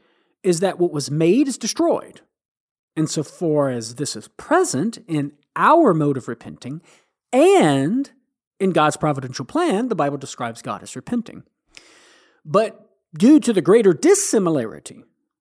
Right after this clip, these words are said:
the ascription is metaphorical. The difference is that when we repent, it involves a change of will, whereas for God, there's no change of will because the order of cause and effect is determined from all eternity in a single act of will. Now,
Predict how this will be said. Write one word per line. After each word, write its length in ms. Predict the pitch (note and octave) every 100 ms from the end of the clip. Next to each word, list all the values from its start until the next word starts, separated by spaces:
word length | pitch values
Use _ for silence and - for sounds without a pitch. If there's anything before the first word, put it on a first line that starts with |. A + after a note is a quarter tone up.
| _
the 160 | C#3 F3
ascription 720 | E3 - A3+ A3 - E3 D3+ - _ _
is 160 | E3 C#3+
metaphorical. 680 | C#3 A#2+ - A#2 - - - _ _ _ _ _ -
The 80 |
difference 420 | C3+ A#3 A#3+ F#3 -
is 140 | D3
that 180 | D3+ C#3+
when 220 | D3+ C#3
we 160 | F#3 D#4
repent, 380 | C4+ E3 D#3 D#3
it 100 | F3
involves 320 | F3+ G3 C#3
a 60 |
change 260 | C3+ C#3 A#2
of 80 | G#2+
will, 500 | B2 B3 C#3 B1 - _ _ _ _ -
whereas 200 | A#2+ G#2+
for 120 | A#2+
God, 380 | B2 C4 D#3+ C#3+
there's 180 | D#3
no 220 | F3+ D4+ E4
change 300 | - D3 B2+
of 100 | -
will 140 | C#3
because 300 | G#3 D#3+ D3
the 140 | E3+ E3
order 320 | E3+ F3+ A#3
of 160 | - -
cause 320 | - D3+ D3+
and 80 | G3
effect 400 | G3+ - C3 - _ _
is 100 | D#3+
determined 540 | C#3+ C#3 - A#3+ E3+ D#3
from 140 | E3+
all 160 | E3 D3+
eternity 480 | - B3+ A3+ -
in 80 | D#3
a 40 | D3+
single 460 | - F3+ E3 F3
act 240 | - - -
of 160 | C3+
will. 360 | F#3+ C#4+ - - _ _ _ _ _ _ _ _ _ _ _ _
Now, 280 | - G3 G3